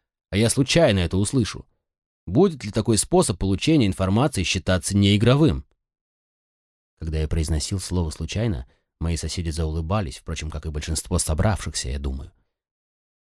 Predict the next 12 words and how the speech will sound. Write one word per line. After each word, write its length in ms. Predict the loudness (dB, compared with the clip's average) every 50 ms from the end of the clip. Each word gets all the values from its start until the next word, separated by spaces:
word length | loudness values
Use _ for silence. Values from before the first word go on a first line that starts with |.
| _ _ _
Если 300 | 0 0 0 2 0 -4
к 80 | -4
случайно 460 | -2 -2 0 2 2 2 2 2 0 0
проболтавшемуся 840 | -2 -2 0 0 -2 0 0 0 0 0 -2 -2 -2 -2 0 -2 -2
игроку 460 | 0 0 0 0 0 -2 -4 -4 -6 _ _ _ _ -2 2
не 100 | 2 4
будут 260 | 4 2 0 0 0
применены 500 | 2 2 4 4 4 4 4 2 2 0
физическая 540 | 0 -4 -4 -4 -2 -2 -2 -2 0 0 -2
сила 280 | -2 0 -2 -2 0
или 300 | 0 -2 -2 -2 0 2
угрозы, 560 | 2 2 2 2 2 2 2 2 0 -4 -8